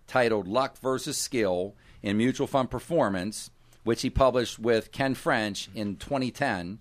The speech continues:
quote unquote from Professor Fama from the paper, "Looking at funds over their entire lifetimes, only three percent demonstrate skill after accounting for their fees. And that's what you would expect purely based upon chance.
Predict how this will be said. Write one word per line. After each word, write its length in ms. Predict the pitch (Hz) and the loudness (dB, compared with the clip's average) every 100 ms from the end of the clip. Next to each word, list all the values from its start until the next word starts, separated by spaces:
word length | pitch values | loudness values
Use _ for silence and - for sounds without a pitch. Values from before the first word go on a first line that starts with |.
| _ _ - - - - - | _ _ -20 -20 -20 -20 -2
quote 220 | 151 160 | 2 2
unquote 300 | 151 151 139 | 2 2 2
from 120 | 135 | -2
Professor 380 | 120 147 123 143 | -2 0 0 -2
Fama 420 | - 113 92 92 | 0 0 2 -2
from 180 | - 131 | -2 -4
the 60 | 139 | 0
paper, 500 | 120 95 92 107 - _ _ - - - | 0 0 -2 -6 -6 _ _ -20 -20 -2
"Looking 300 | 165 165 175 | -2 0 0
at 80 | 156 | 0
funds 360 | 165 147 147 139 | 2 2 2 0
over 120 | 127 | 2
their 160 | 135 | 2
entire 360 | 127 143 139 135 | 2 4 4 6
lifetimes, 800 | 139 131 - 95 92 90 98 - _ | 6 4 2 -4 -4 -4 -6 -10 _
only 320 | 135 135 139 123 | -2 0 0 -4
three 260 | - 151 | -2 -4
percent 460 | 147 147 - 104 92 | -2 -4 -2 -4 0
demonstrate 540 | 117 117 - 120 107 | 0 0 -2 -2 -2
skill 440 | - - 170 110 104 | -6 0 2 4 2
after 200 | 107 104 | 0 -4
accounting 360 | 120 117 113 | -2 0 -2
for 140 | - 107 | -4 0
their 160 | 107 | 0
fees. 580 | - 123 85 65 - - _ - - - | 0 -2 -2 -8 -18 -20 _ -20 -20 -4
And 140 | 107 | 2
that's 180 | 135 139 | 2 2
what 160 | 151 165 | -2 0
you 60 | |
would 100 | 165 | 0
expect 440 | 151 - 123 113 - | -2 0 0 0 0
purely 260 | 135 139 | -2 -2
based 340 | 107 104 104 110 | -2 -2 -2 -6
upon 300 | 123 127 120 | -4 -2 -2
chance. 560 | 160 139 80 - - | -2 -4 -6 -14 -20